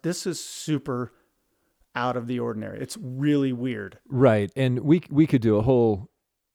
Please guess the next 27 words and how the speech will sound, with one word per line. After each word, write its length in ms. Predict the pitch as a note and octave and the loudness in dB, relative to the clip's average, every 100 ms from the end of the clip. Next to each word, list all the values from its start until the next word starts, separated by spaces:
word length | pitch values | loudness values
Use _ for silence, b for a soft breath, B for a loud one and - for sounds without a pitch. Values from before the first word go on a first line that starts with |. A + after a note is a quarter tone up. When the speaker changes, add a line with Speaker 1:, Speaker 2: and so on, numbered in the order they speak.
| _ - | _ -6
Speaker 2:
we 180 | G2+ | -4
probably 300 | G2+ F2+ F2+ | -2 -2 -2
should 220 | G2+ F3 D3 | -2 -2 2
do 100 | G#2 | 0
a 40 | |
podcast 680 | - E2+ F2 F2+ F2+ - - | 0 -4 -4 -4 -4 -8 -4
where 200 | G#2 G2+ | -2 0
we 240 | G#2 F#2 F#2 G2 | -2 -4 -10 -12
detail 540 | A2 G#2 - F#2+ F#2 | -6 -4 -2 -2 0
the 180 | F2+ F2+ - - | -2 -6 -6 -6
not 380 | G#2+ A#2+ - - | -2 -2 -4 -8
baseless 560 | G2 F#2+ - A2 F#2 - | -6 -6 -4 -6 -6 -6
<laughs> 40 | |
allegations, 880 | F2+ F2+ F#2 E2 D2+ - A2+ C3 - | -6 -4 -4 -6 -8 -6 -2 -2 -2
the 120 | A2+ | -4
vast 500 | F#2+ G#2 A2 A2 - | -2 -2 -2 -4 -4
and 140 | G#2 G2+ | -6 -2
copious 560 | A#2+ A#2 G#2+ G2 - - B B B _ _ | -2 0 0 0 -4 -18 B B B _ _
and 300 | G#2 F#2+ F#2 - | -6 -4 -4 -6
obvious 580 | A2 A2+ A2 G2+ - | -6 -2 0 -2 -4
and 380 | - G#2 F#2 F2 - | -6 -6 -6 -8 -6
alarming 560 | G2 F#2+ A#2+ C3 G#2 | -4 -2 -2 -2 -2
allegations 640 | F2+ F#2 F#2 F#2 - G2 F#2+ | -4 -4 -4 -4 -4 -6 -6
of 60 | F#2 | -6
voter 280 | F#2+ F#2 F#2 | -4 -4 -4
fraud. 340 | G2 F2+ G2 | -4 -4 -2
But 140 | A2+ | -2